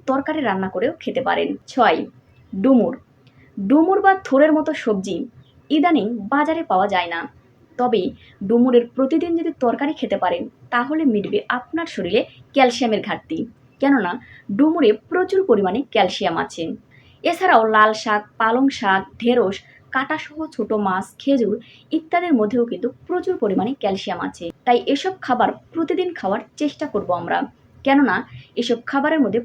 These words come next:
প্রচুর পরিমাণে ক্যালসিয়াম আছে। এসব ক্যালসিয়ামযুক্ত খাবারগুলো যদি আমরা খেতে পারি, তাহলে ক্যালসিয়ামের ঘাটতি পূরণ করতে এবং আমাদের শরীরে হাড়ের সমস্যা থেকে মুক্তি পেতে এই খাবারগুলো আমরা খাবারের তালিকায় রাখার চেষ্টা করব।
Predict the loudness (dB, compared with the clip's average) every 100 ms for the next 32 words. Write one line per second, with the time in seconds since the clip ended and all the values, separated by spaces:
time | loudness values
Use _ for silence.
0 | -6 -8 -6 -4 -4 -4 -6 -4 -6 -4
1 | -6 -6 -6 -8 -10 -10 _ _ _ _
2 | -10 -6 -6 -2 0 0 0 -2 -2 -4
3 | -10 -6 -4 -2 0 0 0 0 -2 -2
4 | -6 -6 -4 -2 -2 -4 -14 -20 _ -6
5 | -2 0 0 -4 -6 0 0 0 -6 -6
6 | -6 -6 -8 -6 -6 -2 -2 0 -2 -6
7 | -4 -4 -6 _ _ -6 -6 -4 -2 0
8 | -2 -4 -2 0 2 0 -4 -16 -18 -4
9 | 0 0 -2 -4 -4 -4 -6 -8 -6 -2
10 | -2 -2 -4 -6 -4 -6 -8 -10 _ -2
11 | -2 -2 -2 0 0 -2 -2 -2 -2 -4
12 | -12 _ -8 -4 -2 -2 -2 -2 -2 -2
13 | -2 -4 -10 -6 -6 -6 -8 -6 -6